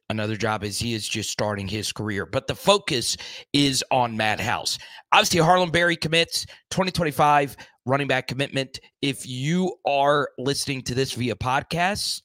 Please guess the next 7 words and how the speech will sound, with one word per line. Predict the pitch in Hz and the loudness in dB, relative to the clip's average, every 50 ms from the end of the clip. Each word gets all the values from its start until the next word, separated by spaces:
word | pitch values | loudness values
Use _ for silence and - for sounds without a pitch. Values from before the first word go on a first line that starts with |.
| - | -2
iTunes, | 107 113 113 - - 113 113 113 101 - | -2 -2 -2 -4 -8 -8 -8 -8 -10 -10
Spotify, | - - 110 113 117 120 - 127 113 117 117 - | -6 -4 -2 -2 -2 -2 -2 -2 -2 -2 -4 -4
please | - 123 120 113 107 107 | -6 -8 -6 -6 -6 -6
leave | 117 110 101 | -6 -6 -6
a | 101 | -6
five-star | 95 - 120 110 107 107 - - 107 101 95 | -6 -4 -4 -4 -4 -4 -4 -4 -4 -4 -4
review. | 92 95 98 127 165 180 175 165 147 | -6 -4 -2 -2 0 0 0 -2 -4